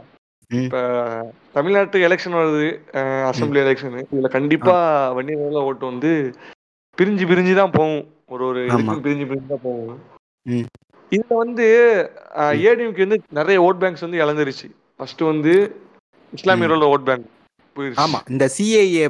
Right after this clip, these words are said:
Speaker 1: ப்ராப்ளத்துல வந்து நிறைய
Speaker 2: ஆமா.
Speaker 1: போட்டு
Speaker 2: அது
Speaker 1: விட்டானுங்க.
Speaker 2: வந்து
Speaker 1: நிறைய
Speaker 2: இஸ்லாமியர்களோட
Speaker 1: ஊ-, இதுல ஊர்
Speaker 2: ஓட்டு
Speaker 1: ஊரா தான் சொல்ல ஆரம்பிச்சு-, ஆ.
Speaker 2: ஏ டி எம் கே ஏ டி எம் கேக்கு வந்து பி ஜே பியோட எப்ப கூட்டணி வச்சாங்களோ, இந்த சி ஏ ஏ விவகாரம், இதுலயே அவங்களுக்கு வந்து அவங்க முஸ்லிம்களோட ஓட் பேங்க், முஸ்லிம்களோட ஓட் பேங்க் போயிருச்சு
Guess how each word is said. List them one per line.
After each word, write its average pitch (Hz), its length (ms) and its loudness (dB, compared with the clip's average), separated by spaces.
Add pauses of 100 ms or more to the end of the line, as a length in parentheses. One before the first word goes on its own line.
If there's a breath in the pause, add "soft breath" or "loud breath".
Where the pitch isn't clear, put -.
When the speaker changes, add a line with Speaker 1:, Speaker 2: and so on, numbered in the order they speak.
(140)
Speaker 1:
ப்ராப்ளத்துல 127 420 -2
வந்து 123 520 -4
நிறைய 139 360 -2
Speaker 2:
ஆமா. 131 40 -6
Speaker 1:
போட்டு 139 260 -2
Speaker 2:
அது 160 40 -2
Speaker 1:
விட்டானுங்க. 123 120 -2
Speaker 2:
வந்து 113 180 -6
Speaker 1:
நிறைய 143 340 2
Speaker 2:
இஸ்லாமியர்களோட 143 40 2
Speaker 1:
ஊ-, 160 80 2
இதுல 156 500 2
ஊர் 202 200 4
Speaker 2:
ஓட்டு 214 180 4
Speaker 1:
ஊரா 190 180 -4
தான் 196 100 -2
சொல்ல 165 240 -2
ஆரம்பிச்சு-, - 800 -10
ஆ. 151 40 2
Speaker 2:
ஏ 208 100 4
டி 220 80 2
எம் 214 120 -2
கே 185 100 4
ஏ 190 60 6
டி 170 120 -2
எம் 190 360 2
கேக்கு 170 80 -2
வந்து 160 220 -6
பி 170 140 -8
ஜே 170 140 2
பியோட 160 220 2
எப்ப 160 180 2
கூட்டணி 151 340 -6
வச்சாங்களோ, 135 380 -4
இந்த 139 140 -4
சி 156 160 -8
ஏ 165 40 -4
ஏ 160 140 -2
விவகாரம், 131 440 -2
இதுலயே 131 220 0
அவங்களுக்கு 147 240 4
வந்து 131 160 4
அவங்க 131 220 2
முஸ்லிம்களோட 135 180 -6
ஓட் 131 60 -8
பேங்க், 127 280 -8
முஸ்லிம்களோட 135 540 -8
ஓட் 131 180 2
பேங்க் 123 340 -8
போயிருச்சு - 280 -10